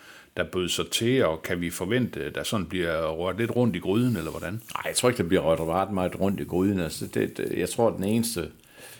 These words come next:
Speaker 2: den eneste ændring, der måske kan ske til, til kampen lørdag, det er måske Lausen i stedet for for Strunk, øh, men ellers, nej, jeg tror, nej, det var der egentlig ikke. Altså, der var ikke rigtig nogen, som sådan rigtig,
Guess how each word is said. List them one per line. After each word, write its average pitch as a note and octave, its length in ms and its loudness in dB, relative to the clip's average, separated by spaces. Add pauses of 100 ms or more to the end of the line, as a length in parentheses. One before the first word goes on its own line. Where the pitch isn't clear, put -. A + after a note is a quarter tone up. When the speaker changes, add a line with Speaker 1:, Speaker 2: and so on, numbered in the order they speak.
(240)
Speaker 2:
den F#2+ 120 2
eneste F#2+ 440 0 (400)
ændring, G2 340 2
der D#2 60 0
måske F2 340 -2
kan - 140 -12
ske - 600 -2
til, - 320 -6
til - 200 -12
kampen D#2 480 -4
lørdag, F2 360 2
det E2+ 160 -2
er E2 60 -2
måske F2+ 300 -4
Lausen D#2 420 0
i - 60 -10
stedet - 260 -4
for C2 280 -6 (580)
for - 120 -10
Strunk, - 480 0
øh, F2 360 -4
men F2+ 160 -2
ellers, G2 240 2
nej, C#2+ 240 0
jeg C#2 80 -4
tror, E2+ 420 2 (100)
nej, F2+ 280 -2 (100)
det F#2+ 160 0
var G2 140 2
der G#2+ 80 -2
egentlig F2 400 -8
ikke. D2 180 -10
Altså, B1 220 -6
der C#2+ 60 -4
var D#2 140 0
ikke E2+ 160 -2
rigtig E2 260 -2
nogen, F2 300 0
som C2+ 200 -8
sådan D2 280 -4
rigtig, - 340 -8